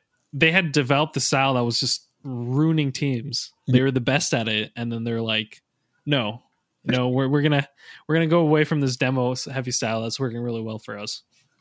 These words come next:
Speaker 2: We're just gonna
Speaker 1: Uh,
Speaker 2: change up our, everything that we're doing, but kinda keep on trying to do it. I don't know.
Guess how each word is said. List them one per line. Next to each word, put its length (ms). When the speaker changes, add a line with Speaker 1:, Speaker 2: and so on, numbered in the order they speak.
Speaker 2:
We're 300
just 160
gonna 160
Speaker 1:
Uh, 160
Speaker 2:
change 180
up 160
our, 220
everything 400
that 140
we're 100
doing, 360
but 260
kinda 260
keep 220
on 160
trying 280
to 100
do 380
it. 200
I 100
don't 80
know. 160